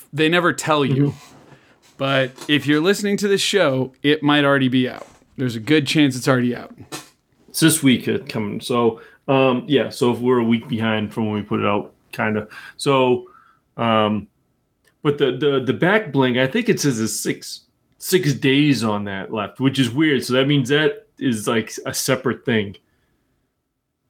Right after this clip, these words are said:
Speaker 2: than when the season
Speaker 1: Perhaps, or
Speaker 2: changes.
Speaker 1: maybe that's when the
Speaker 2: So
Speaker 1: season actually ends. I don't know.
Speaker 2: Yeah, I don't know. Either way, he's in a mad rush 'cause now that we need a victory royale, we're having trouble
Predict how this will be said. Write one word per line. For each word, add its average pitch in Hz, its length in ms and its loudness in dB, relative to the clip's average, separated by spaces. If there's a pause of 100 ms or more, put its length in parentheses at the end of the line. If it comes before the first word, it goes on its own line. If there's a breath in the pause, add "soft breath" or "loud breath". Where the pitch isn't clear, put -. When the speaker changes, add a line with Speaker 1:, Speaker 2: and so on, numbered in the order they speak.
Speaker 2:
than 107 420 0 (200)
when 113 260 0
the 101 220 -4 (100)
season 101 600 -2 (320)
Speaker 1:
Perhaps, 151 460 0
or 113 80 -6
Speaker 2:
changes. 135 220 0
Speaker 1:
maybe 139 300 2
that's 165 380 0
when 131 180 -2
the 120 60 -4
Speaker 2:
So 117 200 0
Speaker 1:
season 123 240 -2
actually 127 360 -10
ends. 131 240 -6
I 127 60 -4
don't 123 180 -2
know. 127 340 0
Speaker 2:
Yeah, 220 380 0
I 208 120 -2
don't 226 160 2
know. 190 260 0 (200)
Either 196 220 0
way, 160 180 2
he's 180 220 2
in 185 80 2
a 180 60 2
mad 170 340 0
rush 156 380 -2
'cause 127 220 -2 (200 loud breath)
now 160 160 0
that 180 160 2
we 143 80 2
need 151 420 2
a 139 60 2
victory 120 320 -2
royale, 101 760 -4 (640)
we're 113 140 -4
having 110 260 0
trouble 107 480 -2